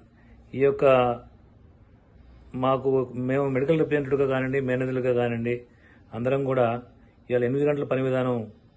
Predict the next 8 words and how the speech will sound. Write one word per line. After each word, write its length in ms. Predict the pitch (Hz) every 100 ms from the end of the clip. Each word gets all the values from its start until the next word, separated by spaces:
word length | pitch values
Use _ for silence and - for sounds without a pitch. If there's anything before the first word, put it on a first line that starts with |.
| _ _ _ _ _ - _ 120 120 117
ఒక 100 | 120 113 104 - - _ - - 117
మేము 220 | 117 113 107 104 101 - - - - - - 120
ఎంజాయ్ 220 | 127 139
చేయడం 200 | 135 123 120
జరుగుతుంది. 420 | 120 120 120 127 135 - -
అంటే 180 | 123 131 110 107
ఒక 100 | 120 113 104 - 123
దాన్ని 200 | 127